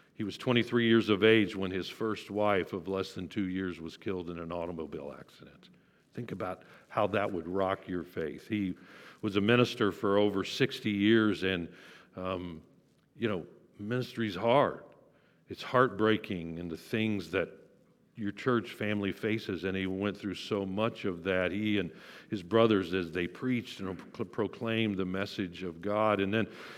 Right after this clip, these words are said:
the last fifteen years of my mom's life, they were married over sixty years, she had Parkinson's, you know, which was so hard on her. It was hard on Dad, and especially those last three or four years of her life, as he loved her and cared for her, he,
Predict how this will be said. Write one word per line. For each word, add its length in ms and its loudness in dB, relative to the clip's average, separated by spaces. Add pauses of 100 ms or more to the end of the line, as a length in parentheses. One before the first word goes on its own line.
(160)
the 80 -4
last 320 8
fifteen 400 4
years 240 6
of 100 4
my 220 8
mom's 320 6
life, 260 4
they 120 2
were 160 4
married 260 4
over 220 0
sixty 340 -2
years, 560 -2 (100)
she 240 -4
had 160 -2
Parkinson's, 880 -8 (600)
you 80 -8
know, 80 -6
which 240 -6
was 140 -8
so 420 -6
hard 300 4
on 160 0
her. 420 4
It 360 -8
was 120 -8
hard 300 4
on 180 4
Dad, 320 6
and 140 -2
especially 480 -4
those 240 -2
last 400 -2
three 160 0
or 80 0
four 260 -4
years 260 -2
of 140 -6
her 180 -4
life, 340 2 (420)
as 100 -4
he 160 -4
loved 360 0
her 200 2
and 140 -2
cared 340 0
for 180 -4
her, 160 0
he, 380 -6